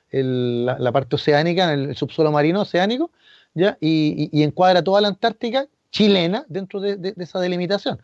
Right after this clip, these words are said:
El, fíjate que el canciller saliente, Teodoro Rivera, lo, lo estaba abordando, ¿ya?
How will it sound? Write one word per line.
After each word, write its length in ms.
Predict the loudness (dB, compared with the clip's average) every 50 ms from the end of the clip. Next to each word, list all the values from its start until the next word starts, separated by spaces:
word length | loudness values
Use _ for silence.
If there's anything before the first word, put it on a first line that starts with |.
| -16 -20 -20 -20 -16 _ -2
El, 440 | 0 2 2 4 4 4 2 2 0
fíjate 220 | 2 2 4 4 4
que 80 | 4
el 40 | 2
canciller 360 | 2 0 0 2 2 2 2
saliente, 480 | 2 0 2 2 2 0 -2 -4 -6 -4
Teodoro 300 | -2 0 0 0 0 0
Rivera, 360 | 0 0 0 0 0 -2 -4 _ _ _ _ _ _ _ _ _ _ _ -6
lo, 380 | -2 0 0 0 0 -2 0 2
lo 120 | 2 2
estaba 340 | 2 2 _ 2 2 4 4
abordando, 640 | 4 4 4 4 2 2 0 0 -2 -4 -6 -8 -12 _ _ _ _ _ _ _ _ -12
¿ya? 180 | -12 -12 -12